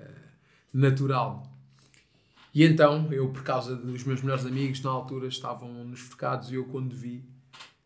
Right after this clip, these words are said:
eh, também estava. E no dia vinte e seis de agosto,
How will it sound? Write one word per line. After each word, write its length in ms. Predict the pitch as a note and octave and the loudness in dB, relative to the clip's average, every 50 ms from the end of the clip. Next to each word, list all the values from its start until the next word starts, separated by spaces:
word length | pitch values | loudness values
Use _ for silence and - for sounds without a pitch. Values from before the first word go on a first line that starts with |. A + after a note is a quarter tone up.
| _ _ - | _ _ -14
eh, 220 | A2 G#2+ G2+ G#2 G2+ - | -12 -12 -10 -12 -10 -6
também 240 | C3+ C3+ B2+ B2+ B2+ | -4 -4 -4 -4 -4
estava. 440 | - - B2+ A#2 G#2+ G#2 G#2+ G#2 - - - _ _ - - - - - _ _ | -6 -6 -6 -6 -6 -8 -12 -16 -18 -20 -20 _ _ -20 -20 -20 -20 -20 _ _
E 120 | - D#3 D#3 | 6 8 8
no 140 | D#3+ E3 E3 | 8 8 6
dia 380 | D#3+ F3 E3+ E3 E3 E3 D#3 C3 | 2 0 0 0 0 0 0 -2
vinte 220 | - D3 D3+ D3 | -4 -4 -6 -4
e 20 | |
seis 260 | - D#3+ D#3+ D#3+ D3 C3 | -2 -2 -2 -2 -2 -2
de 100 | C#3 C3+ | -2 -2
agosto, 380 | C3 C3+ D#3 E3 - - - | 0 0 -2 -4 -4 -8 -12